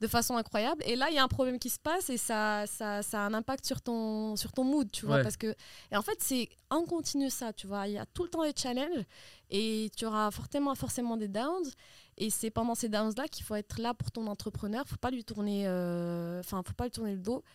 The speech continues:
Speaker 1: Faut être là pour lui. Faut lui dire comment je peux t'aider. Euh,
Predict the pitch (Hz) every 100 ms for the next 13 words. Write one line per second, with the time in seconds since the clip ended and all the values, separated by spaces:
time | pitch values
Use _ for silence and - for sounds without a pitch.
0 | _ _ 196 190 240 269 233 233 254 -
1 | 196 196 - 247 269 - 254 247 220 240
2 | 247 _ _ _ - 196 196 190 196